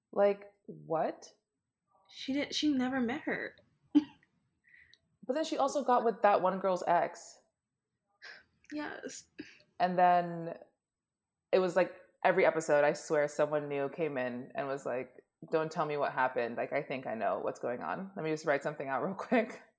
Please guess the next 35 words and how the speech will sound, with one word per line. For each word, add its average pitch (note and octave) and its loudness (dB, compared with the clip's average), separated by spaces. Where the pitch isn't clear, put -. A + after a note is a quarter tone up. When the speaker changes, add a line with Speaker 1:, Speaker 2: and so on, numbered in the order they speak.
Speaker 2:
<laughs> F#4+ 10
But D#4+ 6
then E4+ -2
also, D#4 -2
oh E4 -4
my F#4+ 2
gosh, F4+ 2
I'm E4 -4
so - -12
messed G4+ -2
up. C#4+ -2
We D#4+ 4
didn't G#4 8
even G4+ 4
focus F#4 4
on E4 2
that D#4 2
dude's, D#4 2
like, E4 0
eating G4+ 12
disorder. A3+ 6
Speaker 1:
Yeah, E4 0
they F4 6
brought D4+ 2
up G4 6
a G#4+ 4
lot D4+ 4
of D#4+ 4
stuff, F4+ 6
or, C4+ 6
like, C#4 2
the C4+ 2
fact A#3+ 6
that A#3+ 6
his, A3 2